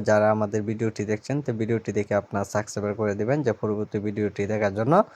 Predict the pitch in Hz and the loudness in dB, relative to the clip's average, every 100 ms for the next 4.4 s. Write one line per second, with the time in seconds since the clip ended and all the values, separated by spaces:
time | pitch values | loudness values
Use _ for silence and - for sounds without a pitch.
0 | - - _ 95 101 113 113 120 - 120 | -20 -20 _ -2 2 4 4 2 2 2
1 | 120 110 123 107 104 107 107 113 - 117 | 2 0 2 2 2 0 0 -2 -4 -2
2 | 156 180 165 107 107 107 104 107 107 107 | 0 -2 -6 -4 0 0 0 0 -2 -2
3 | 107 110 110 190 - _ _ - 110 120 | -4 -2 0 0 -4 _ _ -4 0 2
4 | 123 117 113 | 2 0 -2